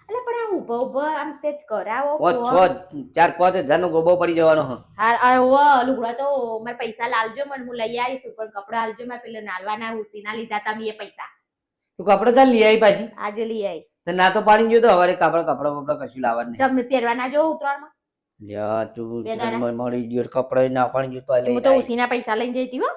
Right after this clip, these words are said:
Speaker 1: મને
Speaker 2: કેટલા
Speaker 1: પૈસા
Speaker 2: ના,
Speaker 1: લઈને
Speaker 2: કેટલા હાલવાના છે?
Speaker 1: બે હજાર.
Speaker 2: <sighs>
Speaker 1: બે હજાર આલા, બે હજાર. કેવું જોર આવે છે? મોટું એ, એ, એ
Speaker 2: અને
Speaker 1: થાય છે.
Speaker 2: તને હું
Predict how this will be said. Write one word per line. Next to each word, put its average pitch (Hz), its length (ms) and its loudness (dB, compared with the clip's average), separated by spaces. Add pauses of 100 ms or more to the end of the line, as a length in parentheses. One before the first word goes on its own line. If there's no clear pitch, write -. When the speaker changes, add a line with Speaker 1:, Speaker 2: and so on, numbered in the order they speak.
Speaker 1:
મને 240 140 -8
Speaker 2:
કેટલા 226 200 4
Speaker 1:
પૈસા 226 80 4
Speaker 2:
ના, 202 80 8
Speaker 1:
લઈને 165 120 2
Speaker 2:
કેટલા 214 160 6
હાલવાના 160 420 4
છે? 160 80 -10 (260)
Speaker 1:
બે 233 120 -6 (180)
હજાર. 175 160 -12 (2000)
Speaker 2:
<sighs> 180 880 -16
Speaker 1:
બે 214 60 -8 (120)
હજાર 220 200 -6
આલા, 214 240 -6
બે 202 140 -6
હજાર. 208 880 -6
કેવું 302 160 -6
જોર 214 160 -8
આવે 196 180 -4
છે? 226 140 -16 (280)
મોટું 226 180 -8
એ, 226 120 -4 (320)
એ, 226 80 -6 (220)
એ 226 100 -4
Speaker 2:
અને 127 160 -2
Speaker 1:
થાય 139 160 0
છે. 143 60 -6
Speaker 2:
તને 131 260 -2
હું 147 260 -4